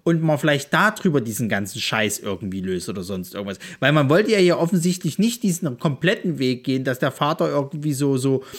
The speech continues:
homophob ist oder was weiß ich nicht was und da, da anfängt, äh, äh, rumzu-, zu brüllen,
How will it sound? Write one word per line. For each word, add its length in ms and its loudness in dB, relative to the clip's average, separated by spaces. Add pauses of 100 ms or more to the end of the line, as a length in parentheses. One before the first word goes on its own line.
(160)
homophob 540 6
ist 140 4
oder 140 4
was 140 4
weiß 160 2
ich 180 -4
nicht 120 0
was 240 0 (280)
und 320 2
da, 300 4
da 180 2
anfängt, 420 0
äh, 40 -6
äh, 320 0
rumzu-, 560 0
zu 180 -4
brüllen, 420 0